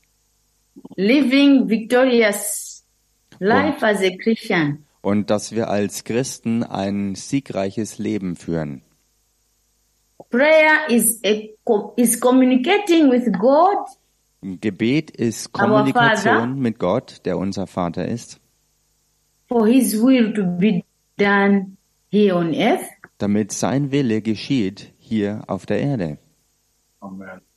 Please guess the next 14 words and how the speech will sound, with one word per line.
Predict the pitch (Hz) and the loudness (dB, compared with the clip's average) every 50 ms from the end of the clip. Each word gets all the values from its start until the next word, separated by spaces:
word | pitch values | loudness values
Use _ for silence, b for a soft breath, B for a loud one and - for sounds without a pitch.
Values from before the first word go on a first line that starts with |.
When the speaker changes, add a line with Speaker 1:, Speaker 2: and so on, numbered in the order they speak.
| _ _ | _ _
Speaker 1:
Father, | _ - 233 240 254 233 233 247 247 262 254 247 - - | _ -2 0 0 2 2 2 4 4 4 2 0 0 2
Son, | - 240 226 226 202 190 196 220 269 330 - - - _ _ _ _ _ - | 4 4 4 4 4 2 4 2 2 2 0 -6 -16 _ _ _ _ _ -4
for | - 220 | -2 -2
the | 202 185 214 | 0 2 4
will | 214 214 226 247 339 370 359 254 202 175 - - | 4 4 4 4 4 6 6 4 2 0 -2 -6
to | 190 | -6
be | 180 170 196 214 180 | -2 0 0 2 2
done | 160 185 196 202 196 196 196 196 - - - _ | 2 0 0 2 2 2 0 0 -2 -6 -10 _
here | - 208 202 190 175 143 | 0 2 2 2 2 0
on | 165 170 | 0 0
Speaker 3:
Ja. | 165 147 147 151 | 2 2 2 2
Speaker 1:
earth. | 160 151 - - _ _ _ _ _ _ _ _ _ _ _ _ _ _ _ | 0 -2 -6 -10 _ _ _ _ _ _ _ _ _ _ _ _ _ _ _
Speaker 2:
Dass, | - 104 107 110 104 - - - - - | -2 -2 0 0 -2 -6 -10 -12 -10 -8
ähm, | - 104 101 95 95 95 95 92 92 92 92 92 90 87 82 | -6 -4 -2 -2 -2 -2 -4 -4 -4 -4 -4 -4 -6 -6 -8